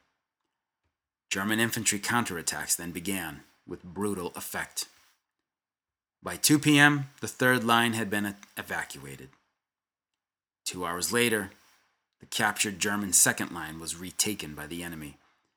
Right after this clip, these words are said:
and by nine thirty that night, the shattered remnants of the fifty-six attacking brigades gave up the German front line trench as well.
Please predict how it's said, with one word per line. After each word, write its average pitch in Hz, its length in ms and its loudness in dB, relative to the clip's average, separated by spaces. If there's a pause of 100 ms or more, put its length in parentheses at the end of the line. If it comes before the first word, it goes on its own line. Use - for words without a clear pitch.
(240)
and 80 160 -14
by 80 120 -6
nine 107 320 0
thirty 120 340 4
that 98 240 -2
night, 110 300 -2 (120)
the - 60 -12
shattered 101 680 4
remnants 85 600 -4 (500)
of 90 80 -20
the - 80 -8
fifty-six - 880 0 (160)
attacking 98 540 -2
brigades 82 560 -8 (480)
gave 104 260 -2
up 95 240 -6
the 90 80 -12
German 87 340 -4
front 90 300 -8
line 78 220 -10
trench 76 480 -4
as 73 220 -14
well. - 300 -14